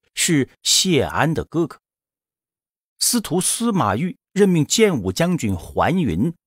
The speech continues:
替代他的职位。桓云是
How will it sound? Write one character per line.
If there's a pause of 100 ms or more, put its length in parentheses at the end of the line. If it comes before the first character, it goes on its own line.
替
代
他
的
职
位。 (800)
桓
云 (120)
是